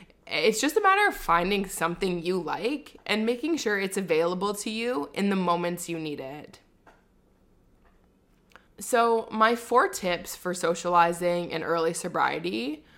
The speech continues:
are: one, set your intention to stay sober for the night before you leave your home. Number two, use your friends as a resource.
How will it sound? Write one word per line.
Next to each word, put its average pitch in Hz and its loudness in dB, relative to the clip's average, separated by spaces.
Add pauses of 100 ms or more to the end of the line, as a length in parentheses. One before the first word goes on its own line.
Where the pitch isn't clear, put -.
(240)
are: 196 2
one, 190 0 (340)
set 254 0
your 392 2
intention 185 0
to 185 -8
stay 170 -2
sober 170 2
for 170 -2
the 170 -2
night 175 -6 (240)
before 214 0
you 254 -2
leave 175 -4
your 165 0
home. 147 -10 (1000)
Number 185 2
two, 185 0 (340)
use 226 -2
your 269 0
friends 180 0
as 165 -2
a 190 0
resource. 156 -6